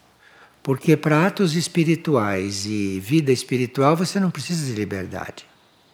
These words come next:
Liberdade é coisa aqui, é para atos humanos, é para a vida humana. Aqui que a gente precisa de liberdade. Para fazer outro tipo de vida,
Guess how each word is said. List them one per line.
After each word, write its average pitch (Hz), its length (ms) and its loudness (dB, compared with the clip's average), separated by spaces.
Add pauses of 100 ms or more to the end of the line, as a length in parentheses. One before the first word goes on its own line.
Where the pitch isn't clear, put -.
(500)
Liberdade 151 560 2
é 170 40 2
coisa 160 360 4
aqui, 139 400 -4 (340)
é 117 220 -8
para 120 320 0
atos 151 260 0
humanos, 110 500 0
é 120 60 -4
para 127 160 -2
a - 20 2
vida 156 300 4
humana. 117 560 2 (340)
Aqui 170 380 2
que 175 100 0
a 147 40 6
gente 135 240 -2
precisa 135 400 0
de 135 100 0
liberdade. 104 760 -2 (1400)
Para 139 120 -2
fazer 156 320 2
outro 190 240 -2
tipo 123 300 -8
de 110 160 -4
vida, 117 560 -2